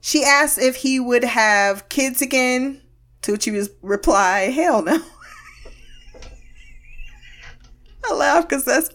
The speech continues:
always the initial <laughs> reply, even if you don't really mean it. But he says, "No, if I were to do things differently, I would protect them less, let them have more fun, and make mistakes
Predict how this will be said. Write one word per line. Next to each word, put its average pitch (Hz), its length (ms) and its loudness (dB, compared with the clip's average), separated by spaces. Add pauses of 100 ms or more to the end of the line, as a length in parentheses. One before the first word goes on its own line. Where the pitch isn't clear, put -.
always 208 540 0 (380)
the 196 140 0
initial 185 420 2
<laughs> - 0 -
reply, 208 720 4
even 269 320 2
if 285 180 0
you 254 140 -2
don't 240 260 4
really 233 240 0
mean 190 340 -8
it. 151 240 -8 (920)
But 247 160 4
he 277 100 0
says, 247 320 2
"No, 247 240 4
if 233 220 2
I 226 560 4 (240)
were 226 340 2
to 240 140 -2
do 214 160 -4
things 202 320 -2
differently, 185 560 -2
I 170 160 0
would 170 200 -6
protect 214 380 0
them 226 160 -4
less, 175 380 2
let 175 180 0
them 196 140 -6
have 180 200 0
more 180 200 -6
fun, 160 340 -4
and 160 180 -6
make 160 220 -4
mistakes 156 560 -4